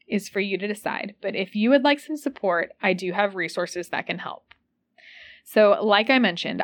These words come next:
I think investing regularly is wise, so knowing how much you can afford to invest on an ongoing basis might be a good thing for you to know as you're looking into this. That is one thing my budget calculator resources are great for.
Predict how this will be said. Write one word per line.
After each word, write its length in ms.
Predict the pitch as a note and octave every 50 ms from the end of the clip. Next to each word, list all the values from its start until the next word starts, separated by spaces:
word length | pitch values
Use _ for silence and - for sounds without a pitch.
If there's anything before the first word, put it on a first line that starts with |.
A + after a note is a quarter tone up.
| -
I 160 | - G#3 A#3 C4+
think 220 | - F4 E4+ -
investing 560 | F#4+ F4 C#4 - D4 G3+ - - A3 G3+ G3 - -
regularly 960 | - G#3+ G#3 G3 G3 G3 G#3+ A#3 B3 A#3 A3 G#3 F#3 F3+ E3+ E3+ E3 F3+ -
is 160 | - F#3+ - G3+
wise, 640 | F3+ F3 F3 E3+ F3 F3+ D#3+ C#3+ - - - - - -
so 240 | - - - G#3+ G#3
knowing 540 | G#3 G#3 G3+ G3+ G3+ G#3 A3+ C4+ D#4+ E4+ E4
how 180 | - E4+ E4
much 260 | D4 A#3 A3 A3 -
you 80 | - C4
can 140 | B3+ C4 A#3+
afford 500 | A3+ A3 - _ F#3 F3 F3+ G3 G3+ A3
to 120 | - - A#3
invest 500 | G#3+ G3 F#3 - - G3+ A#3 A3 - - _ _
on 160 | G#3+ G3+ G#3
an 120 | A#3+ B3 A#3
ongoing 520 | - G3+ A3 A3 A3+ A3 A3 G#3+ G#3+ G3+
basis 500 | F#3 E3 F3 F#3+ - - A3 A3 A3 - - -
might 440 | G#3+ G#3 F#3+ F#3+ F#3+ G#3 B3+ B3+ C4
be 120 | D4 D4+
a 60 | C#4+
good 240 | B3 G#3+ G3+ G3 F#3
thing 140 | G#3+ G#3 G#3
for 120 | G3+ A3
you 120 | G3+ G3+ F#3
to 100 | F#3+ F#3
know 320 | F#3 F3 E3 D#3 D#3+ E3+ -
as 160 | - F#3+ F#3
you're 140 | G3+ F#3+ G3
looking 320 | G3+ G3+ G#3 - F3+ F#3
into 240 | G3 G#3 G#3 - F3+
this. 480 | - - - G#3+ - - - - _ _ _ _ _ _ _ _ _ _ - - - - - - - _ _ _
That 140 | - G#3+ C4+
is 160 | E4+ E4+ C4+
one 240 | B3 A3+ A3 A3+ A3+
thing 220 | - A3 G#3+ G3+
my 120 | F#3+ F3+ F3
budget 460 | F3+ F3+ - E3+ F#3 G3 A3 G#3 -
calculator 680 | - - F3 F3+ - - G3+ G#3 G#3+ A3 A3+ A#3 A3
resources 680 | G#3 G3+ G3 G3+ - - C#4 C4+ C4 - D4+ D4+ C#4+
are 180 | - - A3 G#3+
great 440 | G#3 F#3 - - - F3+ F3+ - -
for. 400 | - - - - - - -